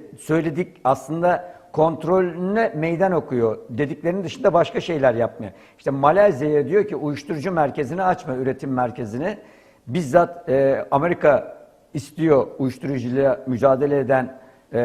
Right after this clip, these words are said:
emniyet, e, şeyi istiyor, yapısı istiyor, devletten rica ediyor. Diyor ki açmasın orada. Devletin içinde ahşap boyu kontrol eden adam arıyor. Diyor ki açma orada. Hayır diyor, açacağım kesinlikle. Diyor, tak operasyon yiyor.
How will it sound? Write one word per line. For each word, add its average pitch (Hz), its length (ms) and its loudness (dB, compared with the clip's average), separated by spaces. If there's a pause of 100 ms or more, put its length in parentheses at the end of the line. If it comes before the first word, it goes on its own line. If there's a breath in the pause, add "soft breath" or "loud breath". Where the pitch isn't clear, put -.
(400)
emniyet, 143 580 0
e, 120 500 -2
şeyi 135 240 0
istiyor, 127 320 -4
yapısı 123 320 -6
istiyor, 117 400 -2 (200)
devletten 131 560 0
rica 143 260 4
ediyor. 117 180 0
Diyor 185 140 2
ki 180 120 0
açmasın 143 480 2
orada. 113 360 0 (320 loud breath)
Devletin 165 400 0
içinde 165 260 -6
ahşap 170 360 0
boyu 160 260 -4
kontrol 156 340 -4
eden 151 200 -2
adam 151 260 0
arıyor. 156 280 0
Diyor 185 140 0
ki 175 100 -2
açma 156 340 2
orada. 123 180 0 (260 loud breath)
Hayır 160 300 4
diyor, 135 160 0
açacağım 139 400 -4
kesinlikle. 120 540 -8
Diyor, 190 200 -4
tak 220 200 2
operasyon 143 540 0
yiyor. 107 300 -8